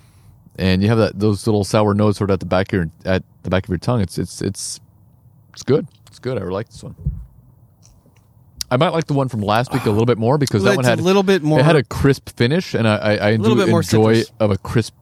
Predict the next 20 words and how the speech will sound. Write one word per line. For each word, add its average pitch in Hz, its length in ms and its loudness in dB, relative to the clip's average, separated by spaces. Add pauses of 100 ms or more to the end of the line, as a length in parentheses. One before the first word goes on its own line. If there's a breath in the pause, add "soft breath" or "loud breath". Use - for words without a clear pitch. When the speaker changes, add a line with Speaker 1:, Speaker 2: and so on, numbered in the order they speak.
Speaker 1:
I, 101 60 2 (140)
I 101 60 2
do 113 120 2
enjoy 104 320 0 (460)
crispiness 151 440 -2
at 123 120 0
the 135 80 -2
end. 139 180 -2 (420 loud breath)
Um, 101 380 2
Speaker 2:
This 98 120 0
Speaker 1:
this - 60 -4
Speaker 2:
is - 40 -2
Speaker 1:
one 151 100 4
Speaker 2:
a - 40 2
Speaker 1:
has 160 40 0
Speaker 2:
little 180 140 2
bit 190 140 0
more 175 120 2
bitter. 139 420 -2
Speaker 1:
Yeah. 95 240 2